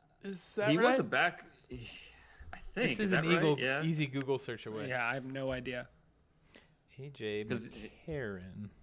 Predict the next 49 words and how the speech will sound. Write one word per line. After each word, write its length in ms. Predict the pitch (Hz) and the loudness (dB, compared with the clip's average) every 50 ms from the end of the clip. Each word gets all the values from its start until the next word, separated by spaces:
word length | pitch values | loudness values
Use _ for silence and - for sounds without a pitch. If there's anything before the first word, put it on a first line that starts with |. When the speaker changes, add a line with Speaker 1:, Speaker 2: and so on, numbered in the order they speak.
| - - - - | -20 -20 2 10
Speaker 1:
If, 280 | - 220 220 220 - 262 - - | 12 12 12 12 8 -6 -2 2
'cause 160 | - 240 190 214 | 4 4 6 6
if 120 | 247 247 | 6 8
he's 180 | 320 311 226 185 | 8 6 6 8
not 220 | 208 220 233 262 | 8 8 8 6
in 100 | 269 226 | 6 6
the 80 | 214 196 | 4 6
league, 340 | 180 185 196 202 180 - | 6 6 6 6 4 2
if 320 | - - - - - - - | -2 -8 -14 -18 -16 4 8
Speaker 3:
Houston 260 | 233 220 208 - 220 | 10 10 10 10 8
Speaker 1:
you're 80 | 220 233 | 8 8
Speaker 3:
Texans. 500 | 202 185 - - 131 117 110 - - - - | 8 6 4 0 -4 -4 -6 -6 -10 -2 2
Speaker 1:
Okay, 420 | 190 202 196 208 196 165 147 156 180 180 | 4 4 4 6 4 4 4 2 -2 -6
he's 180 | 175 185 170 | -6 2 4
on 80 | 190 185 | 4 4
the 60 | 175 165 | 4 4
Texans. 480 | - 180 160 151 147 143 131 131 - _ _ _ | 4 4 4 4 2 -4 -8 -8 -12 _ _ _
If 160 | - 190 175 156 160 - _ _ | 2 2 2 0 -6 -12 _ _
Speaker 2:
Yeah, 240 | - 127 107 107 107 104 - - - - - | 0 0 2 0 0 -4 -10 -16 -12 2 6
Speaker 1:
I 40 | 180 | 8
Speaker 2:
okay. 60 | 196 | 8
Speaker 1:
was 100 | 214 208 | 8 8
gonna 140 | 247 233 214 | 6 4 6
say, 200 | - 240 226 208 | 6 8 8 8
if 80 | 175 | 6
he's 140 | 196 202 170 | 4 4 6
not 160 | 208 208 233 269 | 6 6 6 6
in 60 | 269 | 6
the 100 | 233 208 | 4 6
league, 200 | 196 202 202 - | 6 4 4 4
how 140 | 170 196 196 | 4 4 4
mad 320 | 185 175 170 170 190 185 | 6 6 6 6 6 6
would 120 | 190 175 147 | 4 0 -2
you 80 | 160 165 | -2 -2
be 400 | 139 165 160 160 156 151 151 - - | 2 2 4 4 4 2 2 0 -2
at 180 | 165 156 147 - | -2 -2 0 0
that 220 | 156 151 151 - | 0 0 0 -2
trade 380 | - - 180 170 170 165 151 135 | 0 4 4 6 6 4 2 2
getting, 360 | 156 143 139 139 135 135 135 - _ _ _ _ - | 2 2 2 0 -2 -4 -10 -16 _ _ _ _ -10
like, 240 | 160 156 156 156 - | -8 -8 -8 -10 -8
canceled? 540 | - - 165 156 151 - 151 143 147 - - _ - | -4 -2 0 0 -2 -2 -6 -8 -8 -10 -16 _ -18
<laughs> 120 | - - - | -12 0 4
He 120 | 190 220 | 8 8
was 140 | 220 208 - | 8 8 8
like, 160 | 247 185 196 | 6 6 6
"This 180 | 175 220 247 - | 4 4 4 4
is 140 | 269 226 208 | 4 4 6
my 140 | 208 202 185 | 6 6 6
shot 540 | - - - 214 196 185 175 160 - - | 6 6 8 8 8 10 8 4 0 -4